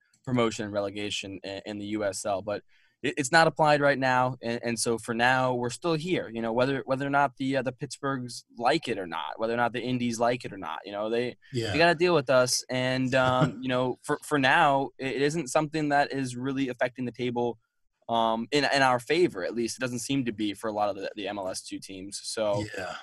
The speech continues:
Speaker 1: yeah, no, no biggie, but, um, but yeah,
Speaker 2: Yeah.
Speaker 1: so,
Speaker 2: Well, I
Speaker 1: so
Speaker 2: guess
Speaker 1: we're
Speaker 2: we
Speaker 1: gonna
Speaker 2: really did run late, didn't we? Ah.
Speaker 1: That's okay. No biggie. So real quick, we wanna just finish up by, by talking about, you know, there, there's really no updates on the covid talk. I don't think there's any, uh, new news,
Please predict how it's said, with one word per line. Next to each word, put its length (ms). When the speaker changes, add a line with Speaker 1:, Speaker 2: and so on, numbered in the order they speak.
Speaker 1:
yeah, 60
no, 260
no 180
biggie, 460
but, 220
um, 400
but 120
yeah, 220
Speaker 2:
Yeah. 40
Speaker 1:
so, 380
Speaker 2:
Well, 140
I 20
Speaker 1:
so 60
Speaker 2:
guess 0
Speaker 1:
we're 60
Speaker 2:
we 60
Speaker 1:
gonna 140
Speaker 2:
really 140
did 180
run 240
late, 340
didn't 240
we? 140
Ah. 180
Speaker 1:
That's 300
okay. 300
No 160
biggie. 300
So 220
real 240
quick, 220
we 80
wanna 200
just 160
finish 260
up 180
by, 240
by 140
talking 340
about, 280
you 60
know, 100
there, 120
there's 220
really 180
no 120
updates 320
on 60
the 60
covid 420
talk. 260
I 40
don't 140
think 140
there's 220
any, 260
uh, 220
new 340
news, 580